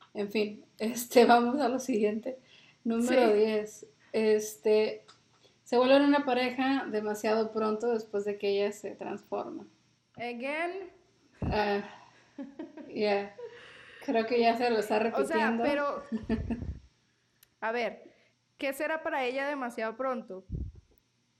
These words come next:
Speaker 2: Porque ni
Speaker 1: No sé.
Speaker 2: siquiera nosotros que hemos leído todo lo sabemos.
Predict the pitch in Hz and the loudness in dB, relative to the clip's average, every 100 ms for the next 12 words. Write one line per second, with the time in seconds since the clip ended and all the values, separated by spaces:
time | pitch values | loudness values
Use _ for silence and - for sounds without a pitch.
0 | _ _ _ _ _ _ _ 233 233 240 | _ _ _ _ _ _ _ -8 -4 -2
1 | 240 233 - 285 294 320 294 269 269 302 | 0 0 0 0 0 -4 -4 -6 -6 -8
2 | 311 269 277 302 285 262 254 269 269 285 | -6 -6 -4 -6 -4 -4 -2 -4 -4 -2
3 | 294 311 277 262 233 254 190 196 | -2 -2 -4 -4 -4 -4 -6 -16